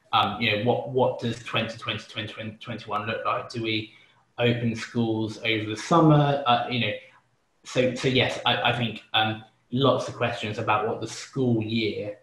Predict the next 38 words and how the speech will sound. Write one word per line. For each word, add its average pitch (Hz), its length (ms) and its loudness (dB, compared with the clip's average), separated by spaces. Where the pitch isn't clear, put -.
looks 110 380 -4
like. 90 480 -8
Um, 104 360 -2
and 120 100 2
of 120 140 0
course, 120 260 0
it, - 200 -8
it 123 160 0
might 123 260 2
be 127 80 2
very, 120 220 6
very, 117 240 -2
it 123 80 0
might 120 200 2
change 120 400 4
a 110 60 -2
lot 107 260 0
depending 107 500 -6
on, 107 380 -4
um, 110 300 0
what 123 180 -2
happens, 117 500 -2
and 123 100 -2
it, 120 100 -4
and 123 100 -4
it 127 80 -2
might 139 200 -2
be 131 60 -4
different 151 320 2
to - 100 -14
different - 260 -4
parts 147 240 -2
of 147 60 -2
the - 60 -6
country. 123 400 0
But 110 120 -10
yeah, 110 180 -2
a-, 120 120 -2